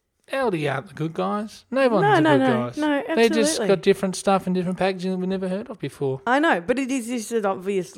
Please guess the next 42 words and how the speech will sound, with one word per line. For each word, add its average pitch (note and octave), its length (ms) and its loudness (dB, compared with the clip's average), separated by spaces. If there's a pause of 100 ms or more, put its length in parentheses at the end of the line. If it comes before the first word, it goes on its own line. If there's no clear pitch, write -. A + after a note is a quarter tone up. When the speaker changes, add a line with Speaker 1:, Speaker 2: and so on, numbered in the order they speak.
Speaker 2:
obviously F3+ 640 0
different D3+ 440 -12 (200)
model. D#3 340 -8 (240)
Speaker 1:
A - 40 6
lot C4 80 10
of C4 60 2
short G#3 300 4
date E3 220 2
stuff - 260 -6
too. D3 220 0
So - 120 -6
if C3+ 120 -6
you've F3 60 -4
got A3+ 140 0
sauces F3 520 2
and D3+ 120 -2
stuff, - 360 -12
if C#3+ 80 -8
you're G3 260 8
a, D#3+ 140 -4
a C#3 40 -2
wholesaler C#3 640 -2
Speaker 2:
Ah. E3 680 -12
Speaker 1:
and D#3 140 0
you've E3 120 0
got E3 160 0
fifty E3+ 300 -2
pallets C#3+ 480 0
Speaker 2:
Is E4 60 0
that D#4+ 100 -4
Speaker 1:
of D3+ 180 2
Speaker 2:
right? - 80 -6
Speaker 1:
chili D#3 300 0
sauce D3 380 0
that's C#3 160 -10
gonna C#3 220 -4
go C#3+ 260 2
in C3+ 120 0
two C3+ 220 -2
months, C#3 540 -4 (280)
Speaker 2:
Hmm. A#3 240 -8
Speaker 1:
you'll D3 440 0